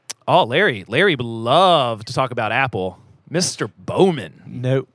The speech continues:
Speaker 1: Consider yourself invited. Now, we'll get you on here one day. But anyway.
Speaker 2: We'll invite, we'll invite Michael Vance.
Speaker 1: <laughs> Sure. <laughs>
Speaker 2: Yep.
Speaker 1: Uh, but
Speaker 2: And
Speaker 1: anyway.
Speaker 2: Nick. That way you and Nick could sit there on the side of Apple,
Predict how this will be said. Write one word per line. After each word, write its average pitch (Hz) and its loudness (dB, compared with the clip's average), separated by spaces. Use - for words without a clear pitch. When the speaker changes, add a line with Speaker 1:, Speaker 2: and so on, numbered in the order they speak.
Speaker 1:
Consider 175 2
yourself 143 0
invited. 110 -4
Now, 92 -6
we'll 117 -2
get 123 -8
you 107 -4
on 104 -6
here 107 -6
one 107 -4
day. 101 -4
But 139 0
anyway. 254 4
Speaker 2:
We'll 156 2
invite, 151 0
we'll 117 -8
invite 113 -2
Michael 101 -8
Vance. 95 -12
Speaker 1:
<laughs> - -10
Sure. 78 -6
<laughs> - -2
Speaker 2:
Yep. 117 -4
Speaker 1:
Uh, 143 4
but 165 4
Speaker 2:
And 170 2
Speaker 1:
anyway. 101 2
Speaker 2:
Nick. - -2
That 151 -2
way 170 0
you 147 -4
and 202 -6
Nick 160 -4
could 147 -8
sit - -10
there 147 -4
on 127 -6
the 117 -8
side 127 -4
of 123 -10
Apple, 113 -8